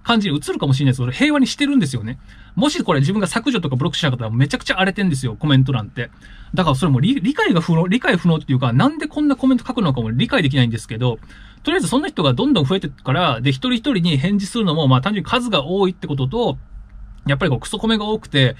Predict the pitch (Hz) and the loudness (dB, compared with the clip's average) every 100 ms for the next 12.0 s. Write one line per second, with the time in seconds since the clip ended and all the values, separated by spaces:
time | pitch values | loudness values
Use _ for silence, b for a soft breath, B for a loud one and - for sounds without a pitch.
0 | B B - 143 - 269 269 262 269 247 | B B -4 -2 -2 -4 2 2 4 2
1 | 156 233 180 139 165 180 196 127 185 170 | 2 2 0 -2 -2 -2 0 -2 0 2
2 | 151 143 185 170 - 202 190 233 214 135 | 2 2 0 0 0 0 0 0 0 -2
3 | - 117 110 120 139 302 139 120 - - | -4 -4 -4 -4 -4 -2 0 0 -2 -2
4 | 294 320 214 139 123 135 185 180 120 110 | -2 0 0 0 0 0 2 2 0 0
5 | 127 127 B B B B B - 202 294 | 2 2 B B B B B -2 -2 0
6 | 311 302 240 277 302 - 131 - 247 269 | -2 -2 0 0 0 0 -2 0 2 2
7 | 262 - 254 226 135 131 117 110 120 143 | 0 -2 -2 2 2 2 0 0 2 4
8 | 147 - 135 113 123 127 135 139 131 127 | 4 2 2 -2 0 0 0 -4 -4 -6
9 | 104 107 123 104 226 160 139 135 147 123 | -6 -2 -2 -2 -4 0 0 0 0 2
10 | 165 123 135 B B - 226 - 139 143 | 2 0 -2 B B -6 -6 -2 0 0
11 | 143 - 127 127 160 175 175 - 403 | -2 0 -2 0 -4 -4 -4 -4 -8